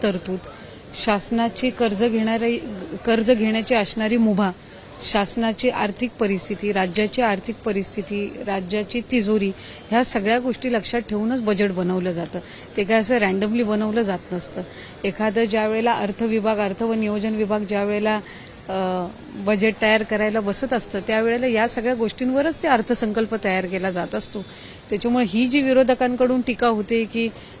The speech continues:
आर्थिक तरतूदच नाही, तर त्यामुळे ज्या वेळेला प्रत्यक्षात, अ, पुढच्या महिन्यापासून लाभ द्यायला सुरू होईल, त्यावेळेला ज्याला त्याला जे जे काही आहे ते उत्तर निश्चितपणाने मिळेलच. आमचा विभाग म्हणून निश्चितपणाने हा प्रयत्न राहणार आहे की ज्या योजना महिलांसाठी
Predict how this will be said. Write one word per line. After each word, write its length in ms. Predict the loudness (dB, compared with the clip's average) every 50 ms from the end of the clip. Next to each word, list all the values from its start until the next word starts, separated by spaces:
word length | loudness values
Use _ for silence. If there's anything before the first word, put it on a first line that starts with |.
| -10 -2
आर्थिक 360 | 0 0 0 0 -2 -4 -6 -4 0 0
तरतूदच 540 | 0 0 0 -2 2 4 4 4 4 4 2
नाही, 300 | 4 4 4 4 2 0 -6 -14 -18 -20 -20 -10 -6
तर 60 | 2
त्यामुळे 300 | 4 6 6 6 6 6
ज्या 220 | 6 6 6 6 6
वेळेला 200 | 6 4 4 2
प्रत्यक्षात, 800 | 2 2 0 0 0 -2 -4 -2 -2 0 0 0 0 0 0 2
अ, 240 | 2 4 4 2 2
पुढच्या 360 | 2 0 0 2 2 4 4
महिन्यापासून 600 | 4 4 4 4 2 2 0 -2 -2 0 0 2
लाभ 340 | 4 4 6 6 4 4 2
द्यायला 300 | 0 0 2 2 2 0
सुरू 240 | 0 0 0 0
होईल, 300 | 2 2 2 0 0 0
त्यावेळेला 460 | 0 2 4 4 4 4 4 4 2 0
ज्याला 280 | 2 2 2 2 0
त्याला 220 | 0 0 0 0 0
जे 200 | 0 0 -2 0
जे 120 | 0 -2
काही 220 | 0 0 0 2
आहे 220 | 2 4 4 2 2
ते 120 | 0 0
उत्तर 360 | 0 0 -2 0 2 2 2
निश्चितपणाने 680 | 4 2 0 -2 -2 -6 -6 -6 -6 -4 -4 -2 0 0
मिळेलच. 440 | 0 2 2 2 0 0 0 -2 -4 -6 -10 -16 -16 -16 -16 -16 -16 -18 -12 -4 0
आमचा 360 | 2 2 2 2 4 2 2
विभाग 400 | 4 4 2 4 6 8 8 8
म्हणून 340 | 8 6 6 4 4 2 0 -4 -6 -12 -18 -18 -18 -18 -12 -6
निश्चितपणाने 680 | -4 -4 -2 -2 -4 -6 -6 -2 -2 -2 0 0 0 0
हा 100 | 0 0
प्रयत्न 420 | 0 2 2 2 2 2 0 -2
राहणार 340 | -2 0 0 0 0 0 0
आहे 80 | 0 0
की 180 | 0 0 -2
ज्या 220 | 0 2 4 4 4
योजना 500 | 4 4 2 2 2 4 2 2 4 4
महिलांसाठी 720 | 4 2 2 0 0 -2 -2 -2 -2 -4 -4 -4 -4 -6